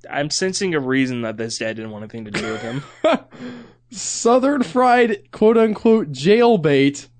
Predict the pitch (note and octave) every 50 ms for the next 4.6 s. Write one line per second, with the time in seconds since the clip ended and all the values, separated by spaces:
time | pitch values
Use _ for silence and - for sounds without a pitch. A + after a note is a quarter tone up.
0 | _ _ _ _ _ _ _ - _ _ _ - G3+ - E3 F#4 - G3 G3 G#3
1 | G#3+ C#4 C4 A#3+ A3 A#3 A#3+ - - - C4+ A3 F#3 A#3 A#3 A#3 G#3+ F3+ A3 A3
2 | A#3+ B3 G#3+ - - A3 A3+ A#3 A3+ G#3+ - A3+ A3 A3 G#3 F#3+ G#3+ G#3 G3+ F#3
3 | E3+ G#3 A3+ G3+ E3 E3 F#3+ F3 - - _ _ _ _ _ _ _ _ _ _
4 | _ _ _ _ _ _ _ _ - - _ -